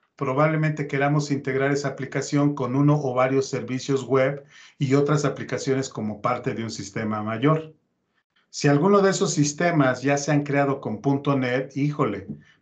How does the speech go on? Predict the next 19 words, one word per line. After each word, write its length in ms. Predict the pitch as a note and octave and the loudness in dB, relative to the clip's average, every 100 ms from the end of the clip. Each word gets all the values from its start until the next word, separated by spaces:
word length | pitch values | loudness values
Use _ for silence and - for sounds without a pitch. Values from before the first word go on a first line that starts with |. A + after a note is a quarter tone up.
| - | -2
podemos 540 | - A#2+ C3+ D#3 D3+ | -2 2 2 2 0
compartir 580 | D3 - A#2+ A2+ C#3+ C#3+ | -4 -2 -4 0 0 0
fácilmente 720 | C#3 C3 C#3+ B2+ C3 C#3 C3+ | -2 -6 -4 -2 -2 -2 -2
bibliotecas 760 | A#2 G#2 G#2 - B2 - C3+ - | -2 -4 -4 -2 -2 0 -4 -4
y 40 | |
paquetes 540 | - G#2 A#2+ A2+ C3+ B2+ | -8 -8 -6 -2 0 4
nuget 340 | C#3 D3 C#3+ - - - | 4 4 0 -6 -20 -4
entre 420 | C#3+ C3+ C#3 C3+ | 0 0 2 2
esas 260 | C#3+ D3 C#3+ | 2 0 -4
aplicaciones 920 | - G#2+ - G#2+ B2+ A#2 C3 D3 - | -6 -8 -10 -8 -6 -4 -4 -4 -2
y 100 | B2+ | -2
la 120 | A2 | -2
aplicación 680 | - G#2 G#2+ - A2+ A2 F#2+ | -6 -8 -8 -8 -4 -4 -2
Blazor. 440 | G2 F#2+ - A2 | -4 -6 -8 -2
Es 120 | E3+ | 4
lo 100 | G#3+ | 6
bonito 400 | G3 F#3+ F3+ F3+ | 8 6 4 2
de 100 | D3 | 2
Blazor, 600 | B2+ B2 B2 - - - | 2 0 -2 -4 -12 -16